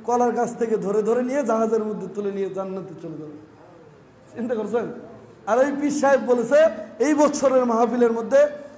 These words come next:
যে মসজিদের মধ্যে জুরে আমিন বললে ওর কল্লাটা ঠাইসে ধরবেন। পীর সাহেব মুরিদদেরকে হুকুম দিয়ে দিচ্ছে যে মসজিদের মধ্যে যে জুরে আমিন বলবে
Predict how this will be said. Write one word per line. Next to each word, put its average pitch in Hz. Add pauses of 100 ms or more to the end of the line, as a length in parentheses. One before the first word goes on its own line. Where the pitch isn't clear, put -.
(140)
যে 233
মসজিদের 285
মধ্যে 285 (100)
জুরে 277
আমিন 262
বললে 285 (260)
ওর 226
কল্লাটা 269
ঠাইসে 233
ধরবেন। 170 (2750)
পীর 269
সাহেব 311
মুরিদদেরকে 294
হুকুম 277
দিয়ে 285
দিচ্ছে 262 (460)
যে 233
মসজিদের 285
মধ্যে 294
যে 277
জুরে 285
আমিন 277
বলবে 277